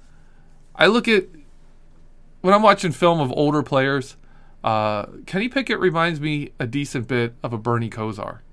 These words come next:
If you remember the old Browns quarterback who gave the Steelers problems, I think Kenny Pickett can be that kind of quarterback. And in the right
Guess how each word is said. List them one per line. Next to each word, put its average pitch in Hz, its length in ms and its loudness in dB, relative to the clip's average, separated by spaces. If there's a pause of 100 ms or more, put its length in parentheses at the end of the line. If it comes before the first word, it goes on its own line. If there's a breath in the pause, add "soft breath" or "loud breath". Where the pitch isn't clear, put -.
(600)
If - 60 -20
you 117 60 -6
remember 123 220 2
the 131 100 4
old 131 180 0
Browns 143 340 4
quarterback 110 560 -4
who 120 100 -8
gave 120 220 -4
the 113 60 -10
Steelers 117 460 -6
problems, 110 640 -4 (960 soft breath)
I - 140 2
think 381 160 -2
Kenny 370 220 2
Pickett 247 280 -4
can 196 140 -2
be 160 120 -4
that 123 280 0
kind 113 240 -4
of 104 80 -14
quarterback. - 580 -10
And 131 140 -4
in 135 100 -2
the 123 80 0
right 185 340 2